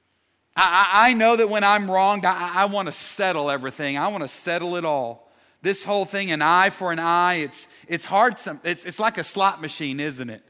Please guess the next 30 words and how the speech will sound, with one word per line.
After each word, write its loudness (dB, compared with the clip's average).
Even 0
when -2
you -2
win 0
a 2
few -6
bucks 4
here -2
or 0
there, 2
it -10
seems -8
like 0
the, -8
in -4
the -6
end, -2
the 2
house 0
always -2
takes -8
more -6
than, -4
<laughs> -20
than, -6
than -4
what 0
it -10
pays -6
out. -4